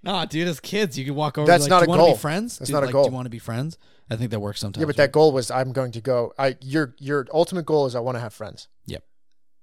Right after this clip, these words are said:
Speaker 2: Your first goal is, "I need to walk up to a person."
Speaker 1: Yes.
Speaker 2: Your second goal is, "I need to have a conversation with this person."
Speaker 1: Yep.
Speaker 2: Not, "I need to be friends with this person,"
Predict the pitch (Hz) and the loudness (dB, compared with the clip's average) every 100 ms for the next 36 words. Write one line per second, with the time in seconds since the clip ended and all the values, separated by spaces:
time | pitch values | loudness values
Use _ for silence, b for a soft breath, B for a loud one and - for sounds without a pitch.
0 | _ _ _ _ - 139 - 165 156 156 | _ _ _ _ -10 -8 -2 -2 0 0
1 | 135 123 139 143 131 127 - - 123 - | 0 -2 -6 -4 -2 -2 -2 -10 -12 -10
2 | 113 - 135 - _ _ _ 90 82 76 | -12 -12 -18 -20 _ _ _ -14 -14 -10
3 | - 131 147 135 127 127 127 123 120 - | -8 -4 -4 -6 -6 -4 -2 -4 -8 -10
4 | 135 135 135 127 120 131 117 135 123 120 | -10 -8 -6 -6 -8 -12 -12 -12 -12 -14
5 | - - 147 139 - - _ 104 76 - | -16 -14 -12 -12 -18 -20 _ -14 -14 -18
6 | _ _ _ _ _ _ _ _ _ _ | _ _ _ _ _ _ _ _ _ _
7 | _ _ _ _ _ 135 139 139 147 139 | _ _ _ _ _ -4 -2 0 -2 -8
8 | 131 123 117 135 131 120 117 - 113 107 | -8 -10 -6 -6 -6 -8 -14 -14 -16 -16
9 | 131 | -18